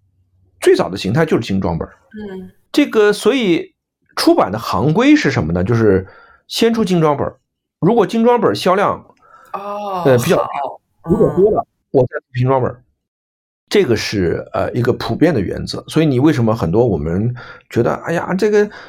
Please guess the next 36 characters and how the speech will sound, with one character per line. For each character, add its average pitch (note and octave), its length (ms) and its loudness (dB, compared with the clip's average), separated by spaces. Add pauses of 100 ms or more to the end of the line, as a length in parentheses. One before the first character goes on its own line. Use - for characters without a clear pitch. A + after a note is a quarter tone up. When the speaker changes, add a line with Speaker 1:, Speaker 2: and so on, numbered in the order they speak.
(380)
Speaker 1:
咱 E3 140 2
们 G3+ 100 -4
在 A3+ 80 2
中 C4 200 -2
国 G3 100 2
市 G3 160 -2
场 D3+ 160 0
上 D#3 100 2
已 D3+ 40 0
经 D#3+ 120 2
习 E3+ 220 0
惯 G#3 180 2
了， C3 80 0
就 C3 140 0
是 B2 80 -6
先 G#3+ 160 0
出 G#3+ 100 -2
平 D#3+ 160 0
装 G#3 160 4
本 F#3 120 -2
儿， - 80 -12
或 G#3 160 0
者 G3 80 2
平 F#3 160 -2
装 A#3 160 4
本 D#3 100 2
儿、 A2+ 40 0
Speaker 2:
嗯。 - 20 -2
Speaker 1:
精 F#3+ 120 -2
装 G#3+ 160 2
本 C#3 80 2
儿 G2 60 -2
同 - 100 -14 (140)
时 - 140 -6
出。 - 200 -8 (200)
Speaker 2:
嗯。 E3+ 400 -14